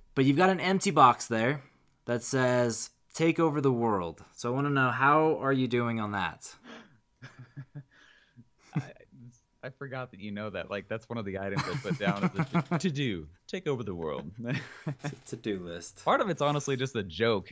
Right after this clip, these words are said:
Speaker 2: Uh, there's, so-, I think, I think it was, I think it was Abe Lincoln that said, "With all the pressures and stress in my life, if I did not laugh, I should die."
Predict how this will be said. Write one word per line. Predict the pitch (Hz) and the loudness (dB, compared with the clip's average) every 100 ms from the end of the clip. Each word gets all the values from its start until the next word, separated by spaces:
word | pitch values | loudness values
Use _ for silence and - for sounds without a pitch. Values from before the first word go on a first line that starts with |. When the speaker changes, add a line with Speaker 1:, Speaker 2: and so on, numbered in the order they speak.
| - | -4
Speaker 2:
Uh, | 101 95 90 90 87 87 87 - 107 | -2 0 0 -4 -4 -8 -10 -14 -8
there's, | 113 110 | -6 -6
so-, | 127 117 - | -8 -8 -8
I | |
think, | - 196 - | -10 -12 -12
I | - | -8
think | 208 | -6
it | 208 | -4
was, | 110 - - _ _ - _ - _ - | -6 -8 -20 _ _ -20 _ -20 _ -8
I | 135 | -6
think | 147 - 254 240 | -6 -2 0 0
it | 147 | 2
was | 143 123 | 0 2
Abe | 120 123 107 | 2 2 2
Lincoln | 107 101 82 85 - _ _ _ _ _ _ _ _ _ _ _ _ - | 0 0 -2 -6 -12 _ _ _ _ _ _ _ _ _ _ _ _ -8
that | 120 - | -6 -4
said, | - 120 110 104 101 95 98 - _ _ _ _ _ _ - | 0 2 4 4 2 0 -6 -12 _ _ _ _ _ _ -4
"With | 127 127 | -4 0
all | 127 139 147 | 2 2 2
the | |
pressures | 123 - 139 - 139 117 | -2 0 0 0 -2 0
and | 107 | -2
stress | - 120 117 117 | -2 -2 -2 0
in | 110 | -2
my | 101 | 0
life, | 95 92 90 - | 0 0 -2 -6
if | 101 | -4
I | 98 | -4
did | - 139 123 | -2 -4 -2
not | 117 - | -4 -2
laugh, | 104 104 120 - _ _ - | 0 2 0 -4 _ _ -14
I | |
should | - 107 92 | -10 -8 -6
die." | 76 87 73 76 | -4 -4 -4 -8